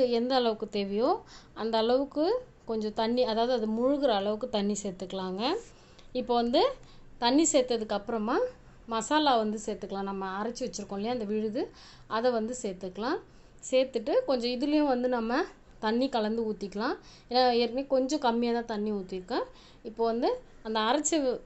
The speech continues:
மிக்ஸி ஜார்ல கொஞ்சம் தண்ணி கலந்து இதுல விட்டுடலாம்.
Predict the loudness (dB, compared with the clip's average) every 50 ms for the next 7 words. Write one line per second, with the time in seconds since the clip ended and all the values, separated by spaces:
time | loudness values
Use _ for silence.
0 | -18 -20 -20 -20 -20 -10 -6 -6 -4 -4 -2 -4 0 2 2 2 2 2 2 2
1 | 2 0 -2 -8 -20 -20 -20 -12 -8 -6 -6 -6 -4 -4 -2 0 0 2 2 0
2 | 0 -2 -2 -4 -2 -2 -2 0 0 0 -2 -4 -10 -20 -20 -14 -10 -6 -4 -2
3 | -2 -2 -4 -4 -6 -4 -4 -2 -2 -2 -2